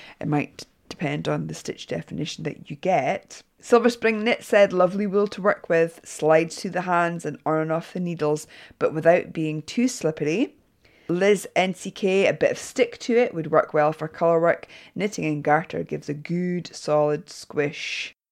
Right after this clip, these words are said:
So again, uh, this is looking like a good all-round yarn, isn't it? It's looking good in lace, it's looking good in cables, it's looking good in garter, it's looking good in stockinette. Um, I will put pictures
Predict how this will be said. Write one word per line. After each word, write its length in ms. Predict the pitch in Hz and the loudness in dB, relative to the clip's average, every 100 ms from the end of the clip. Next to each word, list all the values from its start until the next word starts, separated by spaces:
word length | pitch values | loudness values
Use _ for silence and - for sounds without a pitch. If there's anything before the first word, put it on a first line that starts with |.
| _ _ - | _ _ 0
So 360 | - 214 190 - | 6 8 8 4
again, 520 | 190 214 190 196 226 - | 6 8 8 4 -2 -2
uh, 120 | - - - | 0 0 -2
this 320 | 165 208 - | -4 -4 -4
is 140 | 170 | -6
looking 260 | 175 - 175 | -6 -4 -2
like 140 | 165 | -2
a 60 | 180 | -2
good 280 | 160 185 175 - | -4 -4 -2 6
all-round 540 | 175 175 170 165 165 | 8 8 6 4 0
yarn, 320 | 185 190 170 | 2 4 2
isn't 220 | 175 - 156 | -2 -4 -2
it? 160 | 127 | 0
It's 300 | 143 - - | -2 -6 -8
looking 320 | 180 - 170 160 | -8 -6 -6 -4
good 200 | 170 165 | -2 0
in 180 | 165 | 0
lace, 300 | 175 165 165 | 0 -2 -4
it's 160 | - 156 | -8 -4
looking 300 | 160 - 175 | -4 -4 -4
good 160 | 175 170 | -4 -4
in 140 | 180 | -4
cables, 480 | - 196 156 151 - | 0 0 0 -2 -6
it's 120 | - | -12
looking 280 | 156 - 156 | -12 -8 -4
good 240 | 156 156 | -2 -2
in 100 | 160 | -2
garter, 520 | 156 208 233 - 151 - - - - | 2 4 2 -2 -4 -4 -14 -20 -14
it's 140 | - 165 | -12 -8
looking 260 | 160 160 | -6 -6
good 180 | 156 151 | -4 -4
in 40 | 160 | -6
stockinette. 840 | - 170 160 175 165 151 - - - | -2 -2 -2 -2 0 0 -4 -14 -6
Um, 280 | 151 156 156 | -4 -2 -4
I 140 | - 147 | -4 0
will 180 | 151 | 0
put 300 | 147 151 - | -2 -2 -4
pictures 500 | - - - 85 85 | -4 -8 -4 -4 -4